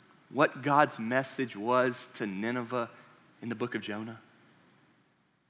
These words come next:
Do you remember the message that Jonah preached to Nineveh that caused the entire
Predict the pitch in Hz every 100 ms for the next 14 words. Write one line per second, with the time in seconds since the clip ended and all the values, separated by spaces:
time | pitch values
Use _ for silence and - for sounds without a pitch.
0 | - 185 196 202 240 247 240 - 156 185
1 | 170 208 254 - 254 254 254 208 - -
2 | - - 196 175 151 190 214 247 254 -
3 | - 226 254 254 - - 208 202 233 247
4 | 240 254 254 - 165 208 208 214 254 254
5 | 190 208 202 190 - 214 269 262 262 262